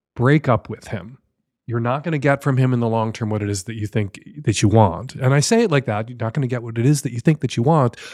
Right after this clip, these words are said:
because you can't know how you'll feel in three years, four years, however long it is until your kids aren't living with you part-time, until your kids are grown and out of the house, which these days can be until your kids are in their mid-twenties.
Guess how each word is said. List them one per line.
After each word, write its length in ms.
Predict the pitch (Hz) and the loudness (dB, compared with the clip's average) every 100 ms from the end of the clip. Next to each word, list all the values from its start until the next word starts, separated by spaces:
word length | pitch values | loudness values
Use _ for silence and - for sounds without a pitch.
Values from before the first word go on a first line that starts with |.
| - _ | -20 _
because 300 | 170 170 147 | -2 0 2
you 80 | 220 | 2
can't 300 | - 233 190 | 2 0 0
know 160 | 170 147 | 0 0
how 200 | 143 131 | -2 -2
you'll 200 | 127 110 | -2 -2
feel 360 | - 127 120 | -2 0 0
in 120 | 107 | -2
three 240 | 104 107 101 | -2 0 0
years, 440 | 98 95 - - 127 - - | -2 -4 -8 -8 -10 -8 4
four 180 | 120 110 | 8 8
years, 340 | 92 - 123 | 4 -4 -4
however 240 | 117 113 110 | 0 2 2
long 220 | 104 104 | 2 0
it 80 | 101 | -2
is 180 | 98 | -2
until 460 | 98 - 101 95 92 - - - _ _ - | -4 -2 -2 -2 -6 -10 -20 -20 _ _ 0
your 120 | 117 | 0
kids 320 | - 180 170 | 4 4 4
aren't 220 | 113 101 | -2 -6
living 240 | - 95 92 | -6 -4 -2
with 180 | 95 - | -2 -2
you 240 | 90 98 - - - _ - | -4 -6 -10 -20 -20 _ -2
part-time, 560 | 104 95 - 95 87 | 0 0 0 0 -2
until 240 | 104 110 120 | -6 -4 -2
your 140 | 117 | -2
kids 320 | 113 170 156 | -2 -2 0
are 80 | 120 | -2
grown 560 | 101 110 120 110 98 - | -2 0 0 -2 -8 -14
and 120 | 120 | -12
out 160 | 101 98 | -10 -12
of 40 | |
the 100 | 113 | -6
house, 380 | 120 127 101 - | -2 -2 -2 -6
which 220 | 131 - | -4 -4
these 300 | - 254 240 | 0 0 0
days 480 | 117 92 95 147 - - - _ _ | -4 -8 -8 -4 -4 -4 -20 _ _
can 160 | - 131 | 0 2
be 160 | 123 120 | 6 4
until 220 | 117 113 | 6 4
your 140 | 107 | 4
kids 220 | 104 113 107 | 2 0 0
are 80 | |
in 100 | 104 | -4
their 160 | 104 101 | -6 -6
mid-twenties. 880 | 104 117 110 127 117 110 113 131 | -2 -2 -2 0 0 0 -10 -12